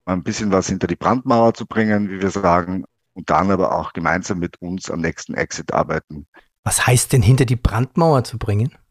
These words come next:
Speaker 1: Es gibt ja oftmals Gründer, die zehn, fünfzehn Jahre ein Unternehmen aufgebaut haben,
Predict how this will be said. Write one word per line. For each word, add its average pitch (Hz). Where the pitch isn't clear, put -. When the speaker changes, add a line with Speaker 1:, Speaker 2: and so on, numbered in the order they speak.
Speaker 1:
Es -
gibt -
ja 104
oftmals 101
Gründer, 110
die 95
zehn, 101
fünfzehn 107
Jahre 95
ein 95
Unternehmen 95
aufgebaut 98
haben, 92